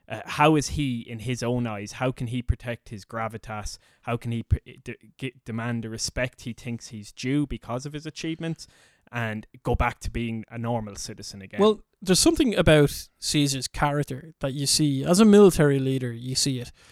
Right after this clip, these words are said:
Speaker 2: But also politically, you see it. Early on in his life, when he's married to the daughter of Cinna, Sulla says to him, "Divorce your wife and you'll live."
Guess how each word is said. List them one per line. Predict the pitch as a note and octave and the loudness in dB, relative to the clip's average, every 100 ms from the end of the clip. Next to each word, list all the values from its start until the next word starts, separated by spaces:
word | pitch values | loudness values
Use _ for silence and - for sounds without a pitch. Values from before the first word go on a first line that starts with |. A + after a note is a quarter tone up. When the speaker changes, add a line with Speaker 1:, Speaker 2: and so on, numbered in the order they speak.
| _ - | _ 0
Speaker 2:
But | E3+ | 6
also | C#4+ A#3+ | 6 6
politically, | F3+ D#3 D3+ D#3 C#3+ B2 | 6 6 6 6 0 -4
you | B2 | -4
see | - C3 | -6 -8
it. | - _ _ _ - | -14 _ _ _ 2
Early | G#3+ B3+ F#3 | 6 8 10
on | E3+ E3+ | 10 8
in | D3 | 6
his | C3 | 2
life, | C3+ C#3 C3 - | 4 4 2 -2
when | C#3 C3 | -4 -4
he's | B2+ | -2
married | D3 D3+ C#3+ - | 0 2 2 -2
to | B2 - - | -6 -8 -12
the | |
daughter | C3 C3+ C#3 B2+ | -4 -2 -2 -4
of | B2+ - | -10 -6
Cinna, | C#3+ C#3 - _ _ _ | -4 -4 -8 _ _ _
Sulla | - - C4+ G#3+ | -2 4 6 6
says | - D#3+ D#3+ | 6 4 4
to | D3+ | 2
him, | C3 B2+ | 0 -4
"Divorce | C#3+ D#3 A3 - | -4 2 4 4
your | D3 | 0
wife | C3 D3 C#3 - - _ | 0 -2 -2 -6 -14 _
and | C#3 C3 B2 | -8 -6 -6
you'll | C3 | -6
live." | B2+ D#3 C#3+ - | -4 -4 -4 -12